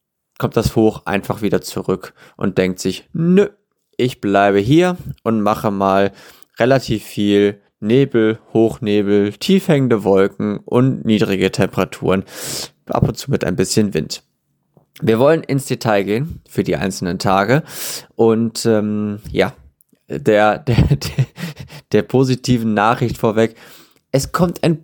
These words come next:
bisschen Bewegung auf, vielleicht auch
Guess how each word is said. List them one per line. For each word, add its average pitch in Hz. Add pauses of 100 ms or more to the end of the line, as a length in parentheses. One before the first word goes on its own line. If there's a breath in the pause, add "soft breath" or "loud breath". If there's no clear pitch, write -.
(100)
bisschen 160
Bewegung 131 (120)
auf, 120 (500 loud breath)
vielleicht 95
auch 95